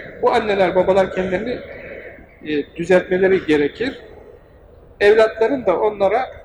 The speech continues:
"Bak bunun böyle hükmü budur." diye yumuşak yumuşak, tatlı tatlı söyleyip anlatması uygun olur. Sakal sünnettir diye bırakıp da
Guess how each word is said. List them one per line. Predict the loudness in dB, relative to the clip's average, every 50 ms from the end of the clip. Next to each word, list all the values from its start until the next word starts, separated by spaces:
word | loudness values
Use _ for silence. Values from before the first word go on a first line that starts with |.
| -20 -20 -20 -20 -20 -20 -4 -2
"Bak | -2 -2 0 0
bunun | 0 0 0 0 0
böyle | 2 2 2 2
hükmü | 0 -2 -6 -6 -6 -4 0 0
budur." | 0 2 0 -2 -2 -2
diye | -2 -2 -2 -2 -6 -10 -14 -20
yumuşak | -14 -12 -8 -4 -4 -4 -4 -4
yumuşak, | -8 -10 -8 -8 -8 -6
tatlı | -6 -6 -4 -4 -4 -4
tatlı | -4 -4 -4 -6 -6
söyleyip | -6 -4 -4 -2 -2 -4 -6 -8 -16 -20 -20 -20 -20 -20 -20 -20 -20 -6 -2
anlatması | 0 2 2 2 0 0 -4 -4 -2
uygun | -2 -2 0 0 0
olur. | 2 0 0 -2 -6 -14 -20 -20 -20 -20 -20 -20 -20 -20 -20 -20 -20 -20 -20 -20 -20 -20 -20 -20 -20 -20 -20 -20 -20 -20 -20 -20 -20 -20 -20 -20 -20 -20 -20 -20 -20 -20 -20 -20 -20 -20 -20 -20
Sakal | -2 2 2 4 4 4 2
sünnettir | 2 -2 -6 -6 -8 -8 -8 -10 -6 -2
diye | 0 0 0 0
bırakıp | -2 -2 -2 -4 -8 -4 -2
da | 0 0 0